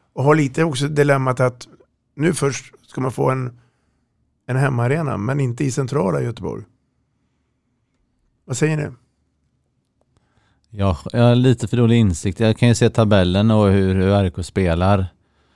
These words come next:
Speaker 2: Eh, jag tycker tabellen ljuger, eller på sätt och vis ljuger den väl inte, men de är inte så långt efter i spelet, de matcherna jag har sett, som poängen visar i tabellen.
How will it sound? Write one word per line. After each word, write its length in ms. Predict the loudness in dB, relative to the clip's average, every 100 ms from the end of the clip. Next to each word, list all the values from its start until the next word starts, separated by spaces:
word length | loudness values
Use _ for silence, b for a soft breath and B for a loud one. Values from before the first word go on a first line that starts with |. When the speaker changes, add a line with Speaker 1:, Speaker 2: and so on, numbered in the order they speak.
| _ _ -8
Speaker 2:
Eh, 260 | -4 -2 -4 -8 _ -4
jag 140 | -2
tycker 240 | 2 2 4
tabellen 500 | 4 6 6 6 6
ljuger, 420 | 6 4 4 2
eller 260 | 4 4 2 -4
på 60 | -2
sätt 180 | 0 4
och 60 |
vis 120 | 2 4
ljuger 180 | 2
den 80 | 2
väl 80 | 2
inte, 260 | 0 0 0
men 280 | 0 -2 -10 b b b b b
de 220 | 2 4
är 40 | 4
inte 240 | 2 -2
så 260 | 2 4 4
långt 300 | 2 0 -2
efter 400 | -4 -4 -2 0
i 80 |
spelet, 560 | -2 -2 0 0 -2 -2
de 140 | -2
matcherna 260 | 0 -2 0
jag 80 | 0
har 60 |
sett, 260 | 0 -2 -2 -10
som 420 | 0 2 2 -2
poängen 480 | -2 -2 -2 0 0
visar 300 | 0 0 -2
i 40 |
tabellen. 680 | -2 -2 -2 0 0 -2